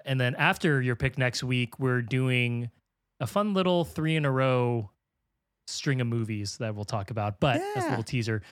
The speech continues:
Speaker 1: But Boom, where are you taking us next week?
Speaker 2: Thank you so much for asking. Okay. So traditionally, <laughs> um, when we have guests on this show, they are the ones who pick the,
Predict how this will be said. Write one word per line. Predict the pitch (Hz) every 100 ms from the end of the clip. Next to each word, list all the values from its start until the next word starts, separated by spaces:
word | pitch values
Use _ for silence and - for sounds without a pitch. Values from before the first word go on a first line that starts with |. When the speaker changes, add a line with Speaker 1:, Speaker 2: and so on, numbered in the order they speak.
| _ _
Speaker 1:
But | 135
Boom, | 165 160 113
where | 143 202
are | 185
you | 180
taking | 156 156 131
us | 120 -
next | 117 -
week? | 104 - _ _ _ _ _ _
Speaker 2:
Thank | - 190
you | 233 302
so | 320 - 180
much | 165 -
for | -
asking. | - - - - - - - 78 - -
Okay. | 202 - 214 139 50 247 - _ _ _ -
So | - 262 214 185 233 370 _ _
traditionally, | - 277 233 277 - 294 262 214 175 180 330 - _ _ _
<laughs> | _ _ _ _
um, | 190 190 180 190
when | 196 202 208
we | 202
have | 202 196 190 165
guests | 180 190 - - -
on | 190 175
this | 175
show, | - - 175 151 156 185 233 _ _ _
they | 185
are | 180 185
the | 196
ones | 180 175 175 -
who | 196
pick | - 175 160 - - - _ _ _ _ 180
the, | 170 151 143